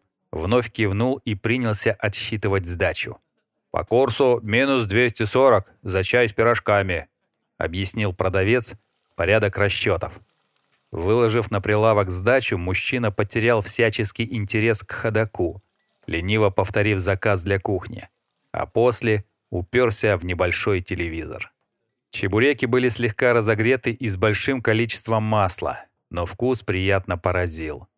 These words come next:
Доброе количество мясного фарша, щедро сдобренное перцем и луком,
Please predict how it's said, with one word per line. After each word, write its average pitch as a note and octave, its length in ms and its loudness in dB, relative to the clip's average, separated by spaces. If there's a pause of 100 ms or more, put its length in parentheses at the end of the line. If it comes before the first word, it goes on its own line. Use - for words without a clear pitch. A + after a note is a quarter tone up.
(580)
Доброе G#2 480 2
количество G#2 560 -2
мясного G2+ 540 0
фарша, A#2 600 2 (320)
щедро G#2 540 0
сдобренное F#2+ 640 0
перцем A2 600 0
и G#2+ 100 -2
луком, G2 540 -2